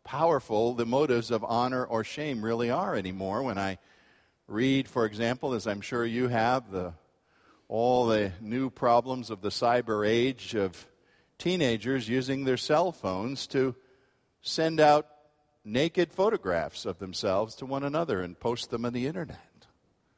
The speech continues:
Wow, is there any shame left anymore? Do we ever act according to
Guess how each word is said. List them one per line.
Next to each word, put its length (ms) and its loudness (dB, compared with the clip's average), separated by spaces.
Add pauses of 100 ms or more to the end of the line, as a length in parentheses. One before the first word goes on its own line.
(800)
Wow, 340 -4 (380)
is 140 -12
there 160 -2
any 160 -4
shame 380 -6
left 300 -4
anymore? 580 -10 (1120)
Do 80 -4
we 160 4
ever 300 6
act 300 4
according 440 -2
to 220 0